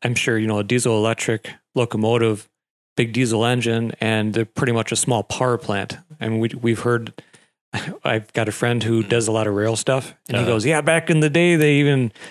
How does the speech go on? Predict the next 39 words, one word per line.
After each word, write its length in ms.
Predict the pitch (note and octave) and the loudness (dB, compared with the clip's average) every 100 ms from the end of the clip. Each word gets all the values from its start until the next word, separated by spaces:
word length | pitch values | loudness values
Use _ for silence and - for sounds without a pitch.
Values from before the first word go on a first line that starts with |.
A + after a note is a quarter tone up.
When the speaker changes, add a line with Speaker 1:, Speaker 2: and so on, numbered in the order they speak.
| - | -14
Speaker 1:
took 160 | - D3+ | -4 0
out 140 | C#3+ | 2
one 180 | C#3+ C#3+ | 2 2
of 80 | C#3 | 2
the 380 | B2 A#2+ A2+ A2+ - | 2 4 2 0 -6
trains 340 | - D3+ E3 | 0 2 2
and 120 | C3+ A2 | 2 0
hooked 160 | C#3+ | -2
it 80 | C#3 | -2
up 140 | D3 | -2
to 80 | - | 0
the 100 | B2+ | 0
hospital 480 | B2 D#3+ - C3+ A#2 | 0 0 0 0 2
to 80 | A2 | 2
give 120 | C3+ | 0
the 80 | A#2 | 0
hospital 420 | B2+ D3+ - A2 | 0 0 0 -2
power 280 | - A2+ G#2+ | 0 0 0
'cause 320 | G2+ A2+ G2 | 0 -2 -2
the 60 | A2 | -4
track 280 | - A2 - | -2 -2 -2
was 100 | G#2+ | -4
so 140 | A2+ | -4
close." 320 | - A2+ A2+ | 0 0 0
This 200 | - A2+ | -2 -2
was 300 | A2 G2+ - - _ | -2 -4 -6 -12 _
in 160 | - A2+ | -6 -2
a 60 | G#2 | 0
different 340 | G2+ G#2+ G#2 | -2 -2 -4
city 220 | - A2 | -2 0
Speaker 2:
Sure. 160 | G#2+ G#2+ | 0 2
Speaker 1:
far 160 | A2 G#2 | 2 2
away. 280 | G#2+ A#2 - - - | 2 0 -4 -12 -6
Speaker 2:
Yeah. 180 | F#2+ | -6
Speaker 1:
I 40 | F2+ - | -6 -4
was 100 | A#2 | -2
like, 160 | G#2+ - _ _ - | -2 -4 _ _ -4
all 180 | B2 C#3 | 0 2
that 260 | C3 A2 | 2 0